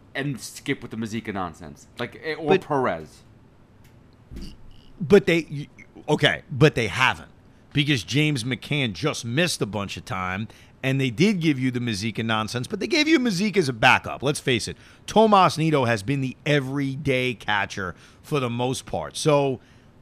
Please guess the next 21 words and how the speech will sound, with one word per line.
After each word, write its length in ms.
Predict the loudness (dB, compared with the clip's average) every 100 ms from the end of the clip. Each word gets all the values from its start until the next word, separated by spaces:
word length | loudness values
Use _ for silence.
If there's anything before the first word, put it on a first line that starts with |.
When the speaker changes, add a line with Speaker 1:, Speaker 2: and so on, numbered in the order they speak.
| -20
Speaker 2:
what 320 | -4 0 2
makes 320 | 2 0 0 -2
you 80 |
think 260 | -2 -2 0
that's 280 | 2 0 0
gonna 180 | -4 -4
change, 460 | -4 -4 -2 -4
considering 640 | -4 -4 -2 0 0 -4 -8 -14 -20 -20 -20 -16
they 160 | -2 0
just 300 | 2 0 2
gave 260 | 2 2 2
you 140 | 0
the 100 | 2
Mazika 480 | 0 0 -4 -4 -6
thing 240 | -2 -4
for 140 | -2 -2
the 60 |
last 280 | 0 0 -2
couple 260 | -4 -4 -8
of 60 |
weeks? 380 | -12 -14 -18 -16